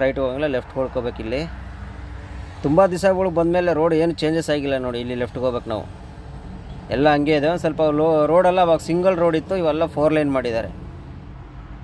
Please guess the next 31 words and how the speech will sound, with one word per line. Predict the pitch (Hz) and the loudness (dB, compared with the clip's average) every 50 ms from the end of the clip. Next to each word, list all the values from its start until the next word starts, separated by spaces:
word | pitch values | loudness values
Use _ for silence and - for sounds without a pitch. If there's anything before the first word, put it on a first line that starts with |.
| - - - - - - - | -14 -14 -14 -12 -8 -2 2
ಅವಾಗೆಲ್ಲ | 135 147 147 151 160 156 151 | 4 4 4 4 4 4 2
ನಾವು | 151 143 135 | 2 2 2
ಬರ್ಬೇಕಾದ್ರೆ | 147 147 156 147 156 151 135 | 2 2 0 0 0 -2 0
ಬರೀ | 147 147 143 - | 0 -2 0 0
ಸಿಂಗಲ್ | 139 147 147 156 151 143 | 0 2 2 2 2 2
ರೋಡ್ | 143 135 131 | 0 0 -2
ಇದ್ದಿದ್ದು, | 135 139 131 160 175 - - - - - | -4 -2 -2 -2 -2 -2 -6 -10 -12 -6
ಫೋರ್ | - 139 147 143 | -2 -2 0 2
ಲೇನ್ | 143 143 139 135 | 2 2 2 0
ಮಾಡಿದ್ದಾರೆ. | 131 127 127 117 120 120 127 95 - - - - - - - - - - - - - - - - - - | 0 0 0 0 0 0 -2 -4 -8 -12 -14 -14 -14 -16 -16 -16 -16 -16 -16 -16 -16 -16 -16 -14 -6 0
ಆಮೇಲೆ | 135 151 156 156 160 156 | 2 4 6 6 6 4
ಇನ್ನೊಂದು | 160 175 185 185 180 175 175 170 | 4 4 4 2 4 4 4 4
ಅದರದ್ದು | 151 160 156 151 143 135 139 | 4 2 0 0 0 0 2
ಗಾಡಿ | 143 156 175 180 175 | 2 4 4 2 2
ವಿಷಯ | 170 - 170 160 151 151 | 2 2 2 2 2 2
ಹೇಳ್ಕೊಂಬತ್ತಿದ್ನಲ್ಲ | 156 - 156 156 147 151 139 143 143 127 127 131 127 123 120 120 | 2 2 0 0 0 0 -2 -4 -6 -2 -2 0 0 0 0 -2
ನಾನು, | 120 127 143 139 131 120 120 120 120 120 | -2 -2 -2 -2 0 0 -2 -2 -2 -2
ಅದು | 120 127 127 127 127 120 - | -2 0 0 0 -2 -2 -2
ಫೋರ್ಟೀನ್ | - 135 143 131 143 143 139 131 | -2 0 0 0 0 -2 -2 -2
ವೀಲು, | 131 135 139 135 - | -2 -2 -4 -4 -6
ಸಿಕ್ಸ್ಟೀನ್ | 127 - - - 135 135 | -8 -10 -8 -6 -4 -2
ವೀಲು, | 131 131 131 135 135 131 | -2 -2 -2 -4 -4 -4
ಟ್ವೆಲ್ವ್ | 127 120 120 120 | -6 -6 -4 -2
ವೀಲ್ದು. | 123 123 117 110 131 147 143 123 95 95 - - - - - - - - - - 117 | -2 -4 -2 0 0 0 2 0 -2 -6 -10 -18 -20 -20 -20 -20 -20 -14 -6 -4 -2
ಅದು | 120 131 135 147 165 | -2 2 2 2 4
ಏನಾಗುತ್ತೆ | 175 175 165 156 156 151 156 147 | 4 4 2 2 2 0 0 -2
ಅಂದರೆ, | 143 131 135 139 135 139 | 0 0 0 0 0 0
ಟ್ವೆಲ್ವ್ | 135 139 147 151 160 | -2 0 0 2 2
ವೀಲು | 160 156 160 147 143 | 2 2 0 0 2
ಫ-, | 143 139 135 131 131 131 131 131 131 127 135 | 2 4 4 4 4 4 4 2 0 0 -2
ಗೆ | 147 | -4